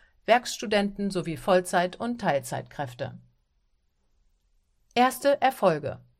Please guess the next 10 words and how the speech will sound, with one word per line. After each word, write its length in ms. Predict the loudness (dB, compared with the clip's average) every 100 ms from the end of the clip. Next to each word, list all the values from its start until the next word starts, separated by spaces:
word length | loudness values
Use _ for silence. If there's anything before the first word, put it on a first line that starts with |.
| _ _ _ _ _ _ _ -2
Jeden 360 | 2 2 0
Tag 300 | 2 2 2
kaufen 420 | 2 2 2 -4 -6
über 400 | -2 2 2 2
eintausendzweihundert 1040 | -4 -2 -4 -4 -4 0 2 2 -2 -2
Kunden 420 | 0 0 0 -6
in 140 | -4 -2
den 160 | 0
Märkten 380 | 2 0 -2 -4
ein. 440 | -2 -4 -6 -14